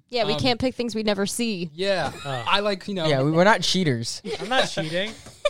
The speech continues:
Speaker 2: <laughs>
Speaker 3: By the
Speaker 4: Cons-
Speaker 3: way, I've never seen The Thing either.
Speaker 2: <laughs> I hope that's not true.
Speaker 4: Are you kidding me?
Speaker 3: What?
Speaker 4: You're a liar. Keep going. Mercy.
Speaker 3: Am I?
Speaker 2: Um, Mercy. So
Speaker 4: <laughs>
Speaker 2: he obviously kills everyone ruthlessly in the film except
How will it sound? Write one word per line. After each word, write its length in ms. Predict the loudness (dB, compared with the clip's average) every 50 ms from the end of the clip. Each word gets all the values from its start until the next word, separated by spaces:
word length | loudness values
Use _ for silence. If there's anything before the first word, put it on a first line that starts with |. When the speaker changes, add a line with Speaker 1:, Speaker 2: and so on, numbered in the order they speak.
| -4 _ -20
Speaker 2:
<laughs> 460 | -20 _ -18 -20 _ _ _ _ -2
Speaker 3:
By 80 | 0
the 40 | 2
Speaker 4:
Cons- 80 | 4 4
Speaker 3:
way, 120 | 4 4
I've 60 | 2
never 180 | 0 -2 -2 -4
seen 160 | -4 -6 -8 -10
The 60 | -12
Thing 240 | -12 -14 -14 -12 -12
either. 280 | -12 -12 -12 -14 -16 -16 -14 -8 -8 -8 -6 -6
Speaker 2:
<laughs> 240 | -8 -6 -6 -6
I 300 | -4 -4 -2 0 0 -2 -2 -4 -6
hope 220 | -6 -6 -8 -10 -16 -16
that's 160 | -16 -14 -14
not 220 | -14 -14 -14 _
true. 300 | -20 -20 -18 -16 -16 -18 -18 _ _ _ _ _ _ _ _ _ _ _ _ 2
Speaker 4:
Are 80 | 4
you 100 | 4 4
kidding 400 | 2 0 4 6 8 10 10 8
me? 380 | 8 8 8 8 8 6 4 -2
Speaker 3:
What? 320 | -4 -4 -4 -4 -6 -8 _ _ _ _ _ _ _ _ _ _ -20 _ _ _ _
Speaker 4:
You're 220 | -12 -8 -6 -6
a 40 | -4
liar. 440 | 0 2 4 6 6 4 2 0 -4 _ _ _ _
Keep 180 | -2 -2 2 6
going. 380 | 6 6 6 6 4 0 0
Mercy. 360 | 2 4 4 4 4 2 0
Speaker 3:
Am 160 | 0 0 -4 -6
I? 40 | -6
Speaker 2:
Um, 220 | -6 -6 -6 -4
Mercy. 440 | -4 -2 -2 -4 -6 -8 -10 -10 -10
So 280 | -6 -2 0 0 0 0
Speaker 4:
<laughs> 20 |
Speaker 2:
he 100 | -2 -2
obviously 240 | -2 -2 -2 -4 -10
kills 240 | -10 -10 -10 -6 -4
everyone 300 | -6 -4 -4 -6 -8 -8
ruthlessly 380 | -8 -12 -12 -14 -14 -12 -10 -8
in 60 | -8
the 60 | -8
film 320 | -8 -8 -8 -8 -8 -10 _ _ _ _ _
except 320 | -18 -12 -8 -8 -8 -8